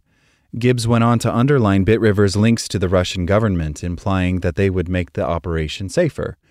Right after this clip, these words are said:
Bitriver did not comment on these supposed links. If the situation changes, Compass will take swift action to remove all machines out of Russia immediately, Gibbs added.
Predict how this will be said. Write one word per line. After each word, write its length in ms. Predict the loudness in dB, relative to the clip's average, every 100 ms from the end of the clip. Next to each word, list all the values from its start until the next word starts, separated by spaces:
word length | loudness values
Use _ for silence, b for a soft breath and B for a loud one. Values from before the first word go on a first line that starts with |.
| b b b
Bitriver 440 | -2 2 2 2 0
did 140 | 0
not 220 | -2 -4
comment 440 | -2 0 2 0 0
on 120 | -2
these 160 | -2 -4
supposed 480 | -6 -2 -4 -4
links. 520 | -2 -2 -2 -6 -14 -18 b b b b
If 180 | -4 -2
the 120 | -2
situation 580 | -2 -2 2 2 2 -2
changes, 560 | 0 2 2 2 0 0
Compass 400 | -2 0 -2 -4
will 80 |
take 200 | -6 -6
swift 340 | -4 -2 0 2
action 380 | 0 0 -4 -4
to 120 | 0
remove 340 | 0 2 2
all 220 | 2 2
machines 460 | 2 0 0 0 0
out 140 | 0
of 120 | 0 0
Russia 320 | -2 -2 -2
immediately, 600 | 0 0 0 -2 -4 -6
Gibbs 280 | -4 -6 -6
added. 420 | -6 -6 -10